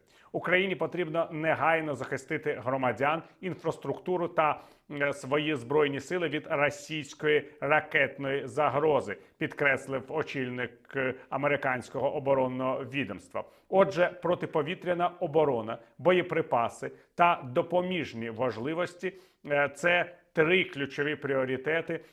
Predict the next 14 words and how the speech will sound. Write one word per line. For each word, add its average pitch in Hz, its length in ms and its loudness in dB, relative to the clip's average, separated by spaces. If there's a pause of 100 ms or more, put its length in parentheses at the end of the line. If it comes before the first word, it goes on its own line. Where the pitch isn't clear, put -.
(100)
е, 135 160 -2
для 143 400 2
міністра 143 680 -4
оборони, 127 560 0 (260)
е, 135 120 -4
Сполучених, 131 880 -2
е, 131 300 0
Штатів. - 460 -2 (220)
І 156 320 -2
саме 156 500 0 (180)
про 151 220 2
це 151 480 0 (220)
буде 117 500 -4
йти 117 440 -2